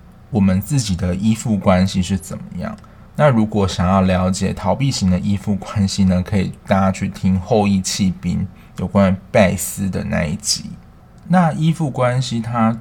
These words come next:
在心理学上比较粗浅的分法，就可以分为安全型、逃避型、焦虑型跟无组织、无目标，这算四种类型吧。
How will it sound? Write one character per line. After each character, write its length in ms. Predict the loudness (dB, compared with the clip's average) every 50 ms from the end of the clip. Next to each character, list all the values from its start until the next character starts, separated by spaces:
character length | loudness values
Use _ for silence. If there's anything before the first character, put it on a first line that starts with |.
| -10 -14 -6
在 220 | -2 0 2 2
心 220 | 2 2 4 4
理 120 | 4 4 2
学 180 | 0 -4 -2
上 280 | 0 0 2 2 0 -2 -4 -6 -2
比 60 | 2
较 300 | 4 4 4 2 0 -4 -14 -14
粗 280 | -10 -6 -4 -4 -4 -4
浅 220 | -2 -2 -4 -4
的 100 | -4 -8
分 360 | -8 -4 -2 -2 -2 -2 -2
法， 180 | -2 -2 -4 -2
就 140 | -2 -4 -4
可 140 | -2 -2
以 80 | -4 -4
分 240 | -2 -2 -2 0 0
为 80 | 0 -2
安 320 | 0 0 2 2 2 0
全 320 | 0 -2 -2 -2 -2 -2 -4
型、 280 | -4 -2 0 0 0
逃 220 | 0 0 -2 -2 -2
避 240 | 0 0 0 0
型、 380 | 0 -4 -6 -8 -8 -8 -8 -12 -14 -16 -20 -20 -20 -14
焦 240 | -4 0 2 2 4
虑 200 | 2 0 0 -2
型 300 | -2 -2 -4 -2 -2 0
跟 240 | 0 0 -2 -2 -2
无 160 | -4 -4 -6 -6
组 220 | -4 -6 -8 -6
织、 180 | -4 -4 -4 -4
无 160 | -4 -4 -2
目 220 | 0 2 2 2 0
标， 240 | 0 0 0 -2
这 180 | -2 -2 -4 -6
算 280 | -4 -2 0 0 2 0
四 280 | -2 -2 -2 0 0
种 280 | 0 -2 -6 -4 -2 -2
类 180 | -2 -2 -2
型 240 | -6 -8 -10 -12 -12 -12 -10
吧。 220 | -10 -10 -10 -12